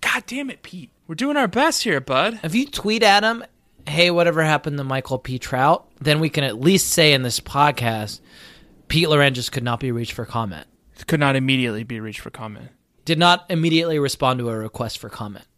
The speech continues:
Speaker 1: Right. Okay, I'll tweet him.
Speaker 2: Yeah.
Speaker 1: I'll ask him here.
Speaker 2: Yeah.
Speaker 1: Pete, whatever happened to Michael Trout?
Speaker 2: Pete, I know you're listening.
Speaker 1: Oh, no response. Okay.
Speaker 2: Yeah.
Speaker 1: Sorry, Baby Nation. Pete could not immediately be reached for comment.
Speaker 2: Well, that's suspicious.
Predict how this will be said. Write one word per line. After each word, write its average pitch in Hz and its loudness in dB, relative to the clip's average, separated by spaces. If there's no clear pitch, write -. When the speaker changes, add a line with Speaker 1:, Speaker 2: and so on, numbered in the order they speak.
Speaker 1:
Right. 131 -4
Okay, 110 -8
I'll - -14
tweet 117 -14
him. 98 -16
Speaker 2:
Yeah. 123 -8
Speaker 1:
I'll 208 8
ask 233 4
him 175 4
here. 139 4
Speaker 2:
Yeah. 127 -2
Speaker 1:
Pete, 233 6
whatever 220 6
happened 190 6
to 180 6
Michael 175 4
Trout? 143 4
Speaker 2:
Pete, 165 4
I 139 4
know 165 6
you're 151 4
listening. 110 -2
Speaker 1:
Oh, 160 6
no 143 4
response. 123 0
Okay. 120 -4
Speaker 2:
Yeah. 117 -2
Speaker 1:
Sorry, 175 6
Baby 143 4
Nation. 127 0
Pete 165 0
could 175 6
not 170 6
immediately 139 2
be 123 -6
reached 117 -6
for 123 -10
comment. 107 -10
Speaker 2:
Well, 180 4
that's 240 4
suspicious. - 0